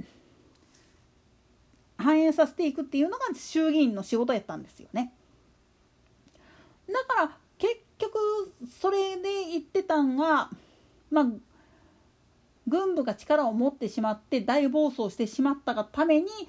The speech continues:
役立たずっていう感じでジーエイチキューに見られてしまって潰されたわけなんですよね。こうして新しく、まあ、言ってみると立法府として、まあ、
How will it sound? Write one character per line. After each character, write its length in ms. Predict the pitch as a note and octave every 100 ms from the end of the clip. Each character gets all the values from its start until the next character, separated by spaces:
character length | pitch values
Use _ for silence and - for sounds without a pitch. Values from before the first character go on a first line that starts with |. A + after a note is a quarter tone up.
| - _ _ -
役 220 | B3+ C4
立 140 | C#4+ D#4+
た 100 | C4
ず 120 | G#3+
っ 20 |
て 160 | - G#3+
い 60 | A#3
う 80 |
感 260 | A3+ B3+ A#3+
じ 80 | C4+
で 180 | E4+ A#3
ジ 120 | C4+
ー 60 | C4+
エ 20 |
イ 60 |
チ 100 | B3+
キ 80 | B3+
ュ 40 | A#3
ー 20 |
に 80 | G3
見 100 | A3
ら 140 | A#3+
れ 80 | A#3
て 120 | A3+
し 120 | A3+
ま 140 | G#3 F#3+
っ 40 | -
て 360 | G4 G#4+ G4+ - _
潰 200 | - C#4+
さ 120 | C#4+ D#4
れ 60 |
た 100 | D4
わ 100 | G#3
け 60 | G#3
な 140 | D#3+
ん 40 | C3
で 60 |
す 100 | -
よ 80 | F3
ね。 140 | D4+ D#4+ _ _ _ _ _ _ _ _ _ -
こ 100 | A#4 A#4
う 20 |
し 60 | A4+
て 100 | A4+
新 340 | G4 G4+ A4
し 80 | -
く、 380 | - C4+ A3+ - _ _ -
ま 100 | C#4+
あ、 40 |
言 100 | C4
っ 20 |
て 140 | B3+ E4+
み 100 | E4
る 100 | D4
と 160 | E4 - - - _ _ _ _ -
立 180 | C#4+ D4
法 160 | F4+
府 100 | D4
と 320 | B3+ A#3+ A#3 A3
し 100 | -
て、 420 | B3+ B3 G3 - _ _ _ _ _ _ _ _ _ - _ _ _ _ _ _ _ _ _ _ _ _ _ _
ま 160 | B3
あ、 80 | A3+